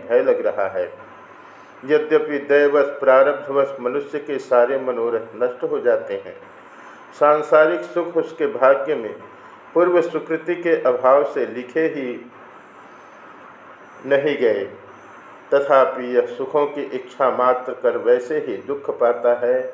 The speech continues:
जैसे कोई बिना हाथ का चित्रकार केवल मनः कल्पित चित्रों से अपना स्वार्थ सिद्ध करना चाहता है और भग्न मनोरथ होकर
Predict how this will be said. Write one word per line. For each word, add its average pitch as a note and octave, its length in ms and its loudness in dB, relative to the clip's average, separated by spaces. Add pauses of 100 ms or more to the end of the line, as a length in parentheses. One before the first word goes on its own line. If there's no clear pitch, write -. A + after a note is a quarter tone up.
(560)
जैसे E3 340 2
कोई D#3 260 -2
बिना C3 280 0 (120)
हाथ C3+ 320 2
का B2 240 2
चित्रकार G#2 760 -6 (800)
केवल D#3+ 360 6
मनः E3 360 0
कल्पित C#3+ 480 0
चित्रों D#3 400 0
से A2 180 -4 (480)
अपना C#3+ 360 2
स्वार्थ B2+ 480 2
सिद्ध C3 400 -10
करना A2+ 380 0
चाहता G2 480 0
है D#2+ 180 -6 (640)
और C#3+ 280 4 (520)
भग्न E3+ 380 -2
मनोरथ C#3+ 540 0
होकर C#3 300 2